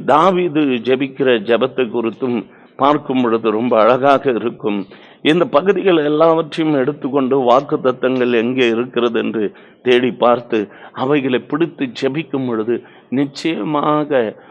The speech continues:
பொய்யுரையாத தேவன், வாக்குத்தத்தம் பண்ணின தேவன்,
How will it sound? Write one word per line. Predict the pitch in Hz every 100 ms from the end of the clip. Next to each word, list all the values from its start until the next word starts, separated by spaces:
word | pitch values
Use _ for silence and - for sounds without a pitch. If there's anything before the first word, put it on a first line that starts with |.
| _ -
பொய்யுரையாத | 135 143 135 131 120 113 113 104
தேவன், | 107 107 107 87 -
வாக்குத்தத்தம் | 127 139 151 123 123 - 107
பண்ணின | 107 104 104 98
தேவன், | 98 101 95 90